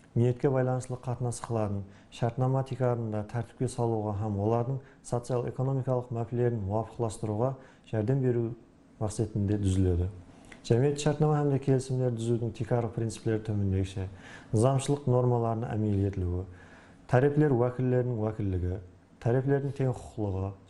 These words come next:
жәмиет шартнамалар, келісімдердің мазмұнын құраушы мәселелерді таңлау һәм де додалау еркіндігі,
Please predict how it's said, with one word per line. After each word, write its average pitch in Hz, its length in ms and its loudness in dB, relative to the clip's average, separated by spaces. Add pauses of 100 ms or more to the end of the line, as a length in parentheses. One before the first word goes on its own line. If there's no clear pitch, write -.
жәмиет 131 280 2
шартнамалар, 120 720 0
келісімдердің 113 720 -2
мазмұнын 131 460 2
құраушы 127 480 2 (340)
мәселелерді 123 720 2
таңлау 123 320 2
һәм 120 160 0
де 123 80 2
додалау 117 480 2
еркіндігі, 101 720 -2